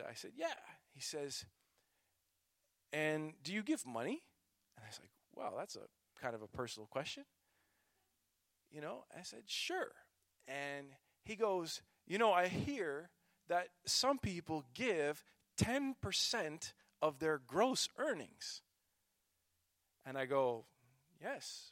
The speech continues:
Moreno, that's, that's true." He goes, "That's crazy.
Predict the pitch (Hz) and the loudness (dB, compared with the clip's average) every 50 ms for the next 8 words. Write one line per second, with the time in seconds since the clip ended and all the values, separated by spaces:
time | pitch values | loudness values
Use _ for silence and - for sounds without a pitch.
0 | - - - 120 120 120 117 113 123 127 - - - - - - - - - - | -18 -16 -14 -12 -12 -10 -6 -6 -4 -4 -4 -4 -6 -6 -6 -8 -6 -4 -4 -2
1 | - 269 254 151 - - _ _ _ _ _ _ _ _ _ _ _ - 214 226 | 0 0 0 0 -2 -6 _ _ _ _ _ _ _ _ _ _ _ -8 -8 0
2 | - 254 240 226 180 - - 240 254 254 - - - - - - - - 185 233 | 4 4 4 4 4 4 2 2 2 4 4 4 4 4 2 -6 -4 -2 0 0
3 | 277 277 254 233 - - - - - - | 0 2 0 -2 -2 -4 -10 -14 -20 -20